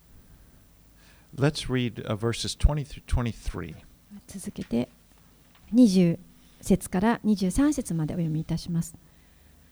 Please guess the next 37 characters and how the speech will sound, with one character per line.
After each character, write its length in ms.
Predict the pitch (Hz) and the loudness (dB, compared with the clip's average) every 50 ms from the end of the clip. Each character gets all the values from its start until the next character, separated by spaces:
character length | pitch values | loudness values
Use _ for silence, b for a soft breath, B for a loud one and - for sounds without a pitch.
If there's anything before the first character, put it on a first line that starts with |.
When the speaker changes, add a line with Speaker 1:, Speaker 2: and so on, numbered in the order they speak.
| b b b b - | b b b b 6
Speaker 2:
食 120 | 226 226 | 8 10
べ 100 | 254 285 | 12 10
物 240 | 294 339 349 339 294 | 10 8 6 6 6
の 100 | 254 226 | 6 6
た 120 | - 196 | 6 6
め 100 | 185 180 | 6 6
に 180 | 170 170 170 - | 6 4 2 4
神 220 | - 226 233 220 | 6 8 8 8
の 160 | 202 180 170 | 8 6 6
御 60 | 165 170 170 185 190 | 6 6 6 6 6
業 160 | 180 190 208 | 6 8 8
を 120 | 240 269 - 180 | 6 6 6 6
台 180 | 180 185 196 | 6 8 8
無 120 | 202 214 208 | 8 6 4
し 160 | - 240 233 | 4 4 4
に 80 | 240 | 4
し 80 | 240 - | 4 4
て 100 | - 320 | 4 4
は 60 | 311 | 4
い 80 | 226 - | 2 2
け 80 | - | 0
ま 120 | 175 170 170 | 0 0 0
せ 160 | - 190 175 | 2 2 2
ん。 140 | 170 180 214 - - b b b b b b | 2 0 -2 -8 -16 b b b b b b
す 140 | - - 269 | -4 2 4
べ 120 | 269 285 | 6 6
て 100 | - 247 | 6 6
の 80 | 220 214 | 4 6
食 160 | 196 - 196 | 6 4 4
べ 80 | 196 214 | 4 4
物 240 | 214 214 208 202 226 | 4 4 4 4 4
は 100 | 254 269 | 4 2
清 240 | - - 247 285 | 2 0 0 0
い 80 | 302 277 | 0 0
の 100 | 214 170 | 0 -2
で 120 | 139 - | -2 -4
す。 180 | 160 - - | -6 -8 -12